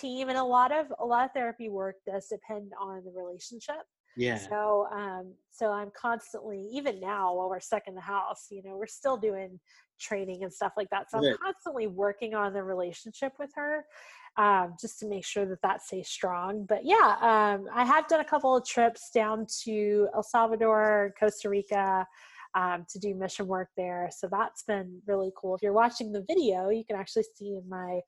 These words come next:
Speaker 1: background is, um, is the city of San Salvador. So
Speaker 2: Wow.
Speaker 1: there,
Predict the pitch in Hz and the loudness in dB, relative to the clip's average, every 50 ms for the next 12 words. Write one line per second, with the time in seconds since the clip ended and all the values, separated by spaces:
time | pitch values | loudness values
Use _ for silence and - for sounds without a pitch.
0 | - - - - _ _ _ - 302 349 370 359 - 220 196 190 185 185 196 214 | -10 -20 -20 -20 _ _ _ 8 8 8 8 6 4 2 4 4 4 4 4 2
1 | 233 208 196 208 202 196 196 - 226 226 208 196 190 190 185 185 180 190 190 175 | 2 2 2 2 2 2 2 0 0 0 2 2 2 0 0 -2 -4 -8 -12 -16
2 | - _ _ _ _ _ _ _ _ _ _ _ - 277 226 180 208 202 - - | -18 _ _ _ _ _ _ _ _ _ _ _ 0 2 2 2 2 2 4 4
3 | 247 240 240 220 196 - - 220 202 185 - - 214 202 208 196 190 - - - | 4 6 6 6 4 2 0 -4 -4 -4 -2 0 0 2 2 0 -2 -2 -4 -4
4 | - - - - 214 - _ _ - - - - _ _ _ - 262 233 220 208 | -4 -4 -4 -4 -6 -8 _ _ -20 -20 -20 -20 _ _ _ -4 0 4 4 4
5 | 202 190 196 226 220 214 214 - | 4 4 4 2 2 2 2 -2